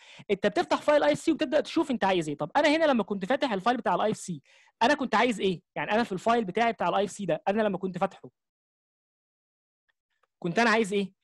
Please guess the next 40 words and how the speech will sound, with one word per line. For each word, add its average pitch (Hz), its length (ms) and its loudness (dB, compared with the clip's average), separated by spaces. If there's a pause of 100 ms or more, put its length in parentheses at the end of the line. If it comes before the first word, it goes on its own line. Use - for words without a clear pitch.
(140)
كنت 175 200 -2
انا 226 100 4
عايز 226 340 2
اوصل 269 460 0 (220)
للاي 240 500 2
اف 269 80 -2
سي - 180 0
ابلكيشن، 311 440 0
الانتيتي 277 420 -2
ديت. 196 340 2
انا 196 100 2
عايز 277 180 4
اعرف 302 300 4
ايه 294 60 0
الهاشتاج 277 400 2 (220)
رقم 196 240 0
تلتاشر 196 480 0
ده، 254 240 -2 (120)
اللي 160 120 0
هو 202 180 6 (260)
يعني 165 280 0
هنا 226 80 4
بيعمل 214 260 0
ايه 214 140 2
ده؟ 254 180 -2 (640)
وايه 233 200 6 (120)
هي 269 360 2
ال 175 180 -2
تمنتاشر 202 380 -2
بوينت 233 280 0
وان 233 80 2
بوينت 233 280 0
وان 254 160 2
دي؟ 262 240 -2
احنا 240 260 0
خمنا 262 500 2
ان 320 140 2
دي 349 300 0
ال-، 320 240 -2
الفيرجن، 302 580 0